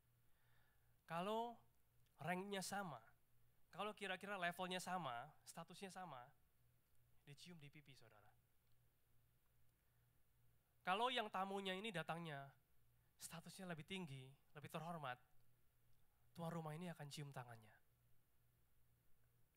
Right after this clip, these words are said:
Neglecting a kiss seperti ignoring someone. Seperti kalau saudara datang ke rumah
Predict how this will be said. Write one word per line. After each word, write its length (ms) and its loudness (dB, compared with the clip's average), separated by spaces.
Neglecting 600 0
a 100 -6
kiss 640 2
seperti 640 -4
ignoring 560 -2
someone. 400 -10
Seperti 320 -6
kalau 160 0
saudara 320 0
datang 240 2
ke 80 -4
rumah 320 2